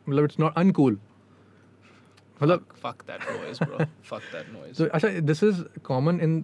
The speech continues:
Speaker 1: the South Asian community। ये बाकी दुनिया में मैंने इस तरह नहीं देखा। जो आपके, अ, कुछ, अ, एरियाज हैं, जैसे टोक्यो हो गया, वहाँ पे भी बड़ी एक्टिव है मोटरसाइकिल कम्युनिटी and everything। वहाँ पे होता है इस तरह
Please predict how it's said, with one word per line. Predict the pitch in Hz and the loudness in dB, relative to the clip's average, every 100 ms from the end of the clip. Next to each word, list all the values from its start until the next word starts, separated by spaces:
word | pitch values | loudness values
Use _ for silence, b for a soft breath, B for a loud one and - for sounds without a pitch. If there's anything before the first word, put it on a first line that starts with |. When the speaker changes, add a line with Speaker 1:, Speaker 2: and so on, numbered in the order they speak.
| 160 | -2
Speaker 1:
the | 139 - | -4 0
South | 127 143 | 0 0
Asian | 135 113 143 120 | -4 -4 -2 -2
community। | 107 107 117 | -4 -6 -6
ये | 117 123 | -4 -2
बाकी | 127 113 113 165 | -2 -2 0 0
दुनिया | 135 147 | 2 2
में | 165 151 | 2 2
मैंने | 131 143 | 2 0
इस | 135 | 0
तरह | - 131 | 0 0
नहीं | 165 | 2
देखा। | 117 104 - | 0 -2 0
जो | 135 | 0
आपके, | 131 127 156 165 | 2 2 2 2
अ, | 156 B B B B 131 | 0 B B B B -2
कुछ, | 123 127 175 - 160 | -2 2 0 0 0
अ, | |
एरियाज | 143 143 135 135 143 | 0 2 2 4 4
हैं, | 160 151 | 2 2
जैसे | 135 135 | 0 2
टोक्यो | 135 120 135 | 0 2 2
हो | 127 113 | 2 2
गया, | 113 110 107 | 0 2 2
वहाँ | 113 117 | 0 0
पे | 120 | 0
भी | 123 | 0
बड़ी | 120 117 | 0 0
एक्टिव | 120 120 - 123 110 | -4 -10 -2 0 0
है | 104 113 127 | -2 -4 -8
मोटरसाइकिल | 127 113 117 110 110 | -8 -6 -4 -4 -6
कम्युनिटी | 107 110 113 | -8 -8 -6
and | 110 | -6
everything। | 113 - - B B B B - | -6 -10 -14 B B B B -6
वहाँ | 113 131 | -2 0
पे | 147 | 2
होता | 131 131 | 2 0
है | |
इस | 117 | 0
तरह | 123 113 | -2 -4